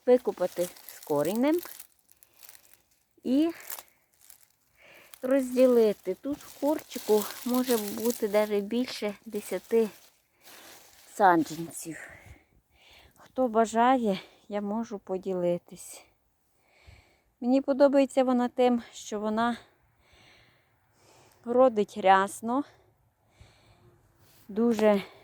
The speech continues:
гарні великі ягоди. І що вона не заростає.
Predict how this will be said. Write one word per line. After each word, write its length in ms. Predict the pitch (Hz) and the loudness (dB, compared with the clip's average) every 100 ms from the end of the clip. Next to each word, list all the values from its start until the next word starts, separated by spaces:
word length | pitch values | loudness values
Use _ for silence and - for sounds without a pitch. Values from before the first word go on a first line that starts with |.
| - | -14
гарні 680 | 196 214 202 196 202 196 - 208 | -4 2 2 2 -4 -4 -8 -8
великі 580 | 208 202 196 - 190 - | -2 -2 -2 -6 -10 -4
ягоди. 600 | 220 269 277 240 202 190 - _ _ _ _ _ _ _ _ _ _ _ _ _ _ _ _ _ _ _ _ - - - - - _ _ _ _ - - - - _ _ _ - | 4 6 6 2 0 -4 -6 _ _ _ _ _ _ _ _ _ _ _ _ _ _ _ _ _ _ _ _ -20 -20 -20 -20 -20 _ _ _ _ -20 -20 -20 -20 _ _ _ -8
І 80 | 240 | -8
що 220 | - 262 | -2 2
вона 380 | 269 269 320 349 - - _ _ _ _ | 6 8 8 6 2 -20 _ _ _ _
не 240 | 254 277 | -2 0
заростає. 920 | 277 240 233 220 - 190 165 156 160 | 0 -4 -4 -10 -10 -6 -4 -2 -4